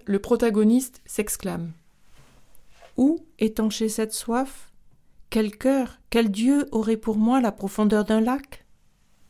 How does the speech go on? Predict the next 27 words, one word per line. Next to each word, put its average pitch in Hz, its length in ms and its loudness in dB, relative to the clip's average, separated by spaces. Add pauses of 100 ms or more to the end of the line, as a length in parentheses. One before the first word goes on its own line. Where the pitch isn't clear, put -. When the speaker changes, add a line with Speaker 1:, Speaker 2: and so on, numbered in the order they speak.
(600)
Speaker 1:
Mais 220 60 4
ces 214 160 0
questions 233 380 2
restent 226 260 0
sans 233 220 0
réponse. 208 600 -6 (920)
Peut-être 220 400 2
notre 208 260 2
vie 220 160 2
nous 240 140 4
paraît-elle 196 420 0
morne, 202 460 2
sans - 240 -2
but. 185 400 -6 (640)
Peut-être 226 460 -2
ressentons-nous 214 600 2
aussi 220 240 2
cette 190 220 0
sensation 226 480 0
de 208 100 4
sécheresse. 202 760 -6 (440)
De 208 80 4
quoi 269 180 4
avons-nous 233 320 4
soif ? 262 480 -2 (1120)
Speaker 2:
Mon 190 320 2
âme 202 280 2